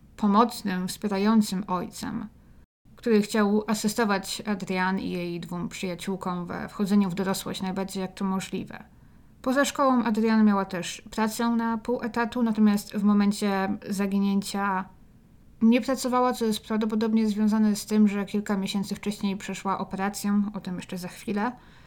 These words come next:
Wiemy, że Adrienne miała dosyć niewielką grupę bliskich przyjaciół.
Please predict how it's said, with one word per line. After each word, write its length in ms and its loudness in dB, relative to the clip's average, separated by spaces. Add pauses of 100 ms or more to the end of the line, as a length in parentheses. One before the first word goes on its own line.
(260)
Wiemy, 240 4
że 120 4
Adrienne 300 4
miała 260 2
dosyć 360 -2
niewielką 480 4
grupę 480 2
bliskich 580 0
przyjaciół. 800 -10